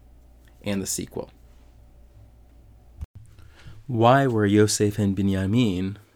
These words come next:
crying over the destruction of the future temples at this moment? Because they understood that the strife between the brothers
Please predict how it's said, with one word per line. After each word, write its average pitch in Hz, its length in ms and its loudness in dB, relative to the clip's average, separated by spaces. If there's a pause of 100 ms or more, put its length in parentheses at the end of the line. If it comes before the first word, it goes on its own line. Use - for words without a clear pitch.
(100)
crying 110 460 -2
over 95 240 -2
the 90 60 -4
destruction 92 640 -4
of 85 60 -10
the 92 80 -8
future - 320 -6
temples - 640 -6 (200)
at 98 160 -10
this - 200 -6
moment? 71 360 -10 (1120)
Because 107 640 2
they 107 200 0
understood 95 680 0
that 82 100 -8
the - 80 -10
strife 113 420 -2
between 92 460 -6
the 85 80 -6
brothers - 720 -4